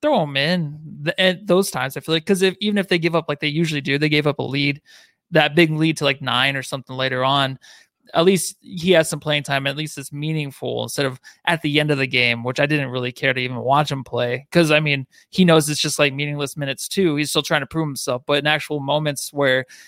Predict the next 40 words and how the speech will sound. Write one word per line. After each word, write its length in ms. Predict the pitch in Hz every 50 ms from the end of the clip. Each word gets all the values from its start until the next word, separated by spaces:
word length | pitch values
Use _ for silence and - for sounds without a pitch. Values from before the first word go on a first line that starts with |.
| - _
he 140 | - - 175
needs 160 | 175 175 165
to 80 | 156 151
keep 180 | - 175 160
the 60 | - 151
lead 160 | 147 160 156
alive 400 | 147 135 139 139 143 151 156 151
going 200 | 151 151 151 147
into 120 | 135 123
the 80 | 120 120
half, 380 | 139 143 143 147 151 156 -
that's, 300 | - 147 143 - - -
that's 220 | - 160 160 - -
where 120 | 165 151 143
I 60 | 139
wanna 240 | 139 139 139 135 127
see 180 | - - 139
him 140 | 131 123 117
play. 440 | - - - 135 131 127 123 120 - _ - - - - _ _ _ _ _ -
I 160 | - 151 170
just, 240 | 175 180 175 - - -
I 80 | -
don't 80 | 175 190
know 80 | 185 180
about 200 | 170 175 165 156
Damian 300 | 160 165 165 165 156 143
Jones 300 | 131 147 143 147 143 -
'cause 100 | 147 131
he 80 | 143
never 180 | 143 139 131 135
plays. 560 | 127 - 135 123 120 120 117 110 - - - _ _ _ _ _ -
I 80 | 127
mean, 340 | 135 135 135 131 131 127 123 151
what 180 | 123 131 160
do 80 | 170 170
you 100 | 175 170
think 320 | 156 - - 165 165 151
about 300 | 160 139 151 143 131 127
Sticks 480 | - - - - 143 143 - - - -
and 240 | 135 127 123 127